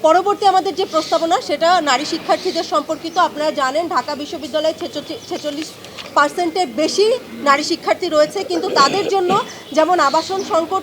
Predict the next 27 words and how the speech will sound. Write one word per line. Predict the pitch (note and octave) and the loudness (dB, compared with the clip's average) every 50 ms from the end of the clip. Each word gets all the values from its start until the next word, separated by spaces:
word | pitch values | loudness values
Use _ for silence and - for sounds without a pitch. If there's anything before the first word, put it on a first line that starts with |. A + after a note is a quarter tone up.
| - F4 | -2 -2
রয়েছে, | F4+ F4+ F4+ - F4+ | -2 -2 -2 0 0
আমরা | F#4 D#4+ D4+ E4 | 0 2 2 2
দেখেছি, | D4+ D#4+ D#4 F#4+ F#4 - - | 0 0 -2 -4 -4 0 2
আহ, | F#4 F#4 F4+ - - - | 4 4 4 2 2 0
তাদের | C4+ C4+ D4 D#4+ | 0 2 2 0
মাত্র | D#4+ D#4+ D#4 F4 E4 - | 0 0 -2 -4 -4 -2
পাঁচটা | C#4+ C4 B3+ - - F4 E4+ | -2 -2 -2 -2 -2 -2 0
হল। | E4 E4 E4 F#4 G4+ - - - - - | 2 2 2 2 0 -4 -12 -18 -14 -6
সেই | - F4+ F#4 G4 | -2 0 0 0
সাথে | - G#4+ F4 F4+ G4+ | 2 0 0 0 0
সাথে | F4 F4+ F4 G4 F4+ | -2 -4 -4 -4 -4
বিশ্ববিদ্যালয়ের | C4+ D4+ - G4 F4 D4+ F#4 - F#4 F#4 F4+ F#4 C4+ | -4 -4 -4 -4 -4 -6 -2 -2 0 2 2 2 0
যে | D#4 F#4 | 0 -4
ক্যাম্পাস, | F#4+ - D#4 C#4 C#4 C4+ E4 E4+ F4 B3+ | -2 0 0 0 0 2 2 0 2 0
বিশ্ববিদ্যালয় | B3+ C#4+ - F4 C4 E4 D4+ E4+ F4 F4 F4 | -4 -8 -8 -8 -8 -6 -2 0 0 0 0
ক্যাম্পাসের | - D4+ C#4+ C#4 - E4 E4 - F#4 F4+ C4 | -2 -4 -2 -2 -2 -4 -2 -4 -4 -4 -2
যে | F4 F#4 F#4 - - - - - - - | -2 -2 -2 -4 -6 -12 -16 -16 0 4
কমন | - D#4 D#4 D#4 G4 G4+ | 6 6 6 6 4 2
স্পেসগুলো | - - - F4 F4 F#4+ - - F4+ F4+ F4+ F4+ | 0 -2 -4 -4 -4 -4 -4 -2 0 4 6 6
আছে, | D#4+ C#4+ C#4+ F4+ F#4 | 6 6 4 0 -4
সেখানে | - - C#4+ - F4 E4 F4 | -4 -4 -4 -2 -2 -2 0
নারীদের | F4 D#4 C#4 C#4 D4+ C4 E4 C#4 | 0 0 0 0 -2 -6 -8 -6
জন্য | C#4 E4 E4+ E4+ | -6 -4 -4 -2
পর্যাপ্ত | - - C#4+ C#4+ - D#4+ D#4+ - - | 0 0 0 0 0 -2 -4 -2 -2
নিরাপত্তার | F4+ D#4 D#4 D4 D4+ D4+ D#4+ D#4+ D#4 - E4+ D#4 | -2 -2 0 0 0 0 0 -2 0 0 0 0
ব্যবস্থা | C4+ C#4+ C4+ A3+ D4+ - - F#4+ F#4 | 2 0 0 0 -4 -8 -4 -4 -2
নাই। | E4+ E4 D#4 E4+ G#4 | 0 4 4 4 4